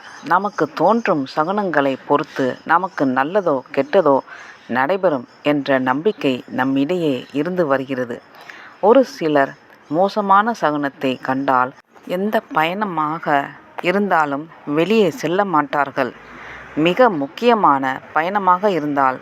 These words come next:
வீட்டுக்குள் வந்து சில பரிகாரங்களை செய்த பிறகு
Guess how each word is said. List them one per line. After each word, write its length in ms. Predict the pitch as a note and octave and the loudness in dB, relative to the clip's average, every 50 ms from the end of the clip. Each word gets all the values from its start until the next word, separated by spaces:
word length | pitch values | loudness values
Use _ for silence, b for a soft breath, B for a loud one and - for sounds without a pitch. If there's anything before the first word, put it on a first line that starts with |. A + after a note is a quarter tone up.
| - | -8
வீட்டுக்குள் 540 | A#2+ D3+ F#3+ G#3+ - - A3 - F3 D#3+ C#3+ | -4 -2 -2 0 2 2 2 4 2 2 2
வந்து 400 | B2+ B2 C3+ D3 D#3+ D3+ D3+ C3 B2+ - - _ - - - | 2 0 -2 -2 0 -2 -2 -2 -2 -2 -8 _ -20 -20 -20
சில 320 | - - - A3 G#3+ G3+ F#3 D#3+ D3+ D#3+ - - - - - - - - - - G3 | -8 2 2 4 6 6 6 6 4 2 -4 -12 -20 -20 -20 -20 -20 -20 -20 -6 -2
பரிகாரங்களை 840 | G3 G#3 B3 C4+ B3+ A#3+ A3+ G3+ G3 G#3+ A3 G3+ F3 E3 D#3 D3 C#3 C#3 D#3+ | 0 0 0 -2 0 2 2 4 4 2 0 0 0 0 0 0 -2 -4 -8
செய்த 380 | - - - E3 F3+ F#3+ - E3 | -14 -10 -6 -6 -2 0 0 -2
பிறகு 440 | E3+ - E3+ D#3+ D3+ - - D3 | 2 2 0 0 0 0 -2 -4